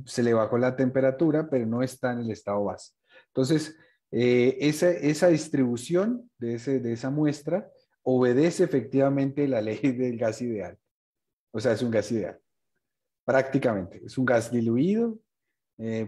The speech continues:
poco interactuante, ¿sí? O sea, eh, con, entre los, entre las partículas del propio gas térmico, ¿cierto? Entonces, eh, se puede aproximar muy bien por una gaussiana, ¿sí? O sea, ustedes ven aquí el fitting, que, o el,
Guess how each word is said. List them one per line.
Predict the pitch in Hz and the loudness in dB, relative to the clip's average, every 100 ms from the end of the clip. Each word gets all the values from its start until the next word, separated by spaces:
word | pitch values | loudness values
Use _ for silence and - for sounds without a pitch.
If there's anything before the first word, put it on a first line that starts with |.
| - | -4
poco | 127 139 | -4 0
interactuante, | 131 123 113 110 165 185 196 226 254 - _ | 0 2 2 0 0 0 0 -4 -6 -12 _
¿sí? | - 185 185 113 | -10 -10 -10 -14
O | |
sea, | 101 98 95 _ _ _ _ _ _ _ - | -12 -12 -14 _ _ _ _ _ _ _ -12
eh, | 98 95 | -10 -10
con, | 98 101 | -6 -4
entre | 101 101 101 98 | -2 0 -2 -2
los, | 95 - 87 | -6 -10 -6
entre | 101 104 101 | -4 -2 -2
las | 101 92 | -2 -4
partículas | - 101 92 120 120 117 | -4 -4 0 -2 0 0
del | 104 98 | 0 -2
propio | 110 - 117 | -6 -2 0
gas | 110 107 | 0 0
térmico, | 160 156 151 147 202 - _ _ _ | -2 0 0 -2 -8 -10 _ _ _
¿cierto? | - 131 131 202 196 - _ _ | -2 -2 0 -4 -4 -18 _ _
Entonces, | 117 113 127 127 147 147 - _ _ _ | -8 -2 0 2 0 0 -8 _ _ _
eh, | 113 117 113 | 0 0 0
se | 135 | -4
puede | - 143 | 0 2
aproximar | 147 151 131 - 127 127 131 | 2 2 0 0 -2 0 -2
muy | 151 175 180 | 0 0 0
bien | 156 160 147 135 131 _ _ _ _ | -2 0 0 0 -6 _ _ _ _
por | 117 110 | -8 -6
una | 110 | -4
gaussiana, | 113 107 98 101 92 - _ _ _ _ _ _ | -2 -2 -2 -6 -8 -14 _ _ _ _ _ _
¿sí? | - 135 | -2 -2
O | 120 | 2
sea, | 113 107 | 0 0
ustedes | - 110 110 | 0 -2 0
ven | 113 110 | -2 -2
aquí | 104 113 107 | -2 -2 -2
el | 104 | -4
fitting, | - 160 160 156 151 | -4 -2 0 -2 -2
que, | 127 | -4
o | 113 101 98 | -4 -4 -6
el, | 98 | -10